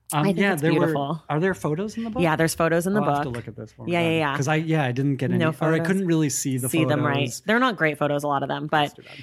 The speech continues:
Speaker 2: I did lo-, I think this cover is, like, m-, it was one of my favorite covers of books, I
Speaker 1: Mm-hmm.
Speaker 2: think, that I've seen in the last year or so. It's
Speaker 1: It's
Speaker 2: just
Speaker 1: a
Speaker 2: really
Speaker 1: great,
Speaker 2: beautiful. And I like
Speaker 1: yeah.
Speaker 2: the pink.
Speaker 1: I do too. I was
Speaker 2: I
Speaker 1: just
Speaker 2: really
Speaker 1: thinking
Speaker 2: like
Speaker 1: that.
Speaker 2: the pink.
Speaker 1: I think it stands out. It's also representative,
Speaker 2: Mm-hmm.
Speaker 1: obviously, but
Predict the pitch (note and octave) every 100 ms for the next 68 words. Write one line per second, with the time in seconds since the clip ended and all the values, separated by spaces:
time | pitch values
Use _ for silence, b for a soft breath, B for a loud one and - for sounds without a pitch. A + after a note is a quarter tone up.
0 | B G3 F#3+ F#3 E3 D#3+ F3 E3+ F#3+ F3+
1 | - - D3 D3 C#3+ D3 - D3+ D#3+ D3
2 | E3+ G3 A3 B3+ A#3+ E3+ E3 D#3 D3+ -
3 | D3+ D3+ D3+ - C#3+ D3+ D3 - - C3
4 | A#2 C#3+ - E3 C#3+ D3 - - D3+ C#3+
5 | C#3+ C#3+ E2+ E3 - D3 E3+ E3 - -
6 | - F3+ G#3+ F#3 G3+ G#3+ F3 D#3+ E3+ D#3+
7 | F3 F3+ F3+ F3+ G3+ - F3+ F3 - _
8 | _ _ _ _ D#3+ F3 A3 C#4+ C4 D#3
9 | D3+ F#3+ E3 F#3+ F#3+ F#3 F3 - E3+ -
10 | D#3 C3+ C#3+ D3 C3 - - D3 C3+ D#3
11 | F#3 E3 C#3 B2+ A#2 A#2+ A2+ G#2+ A2+ A#2+
12 | A2+ C#3+ C3+ C3 B2+ A#2 D3+ E3+ E3 C#3
13 | B2 A#2 B2 A#2 A2+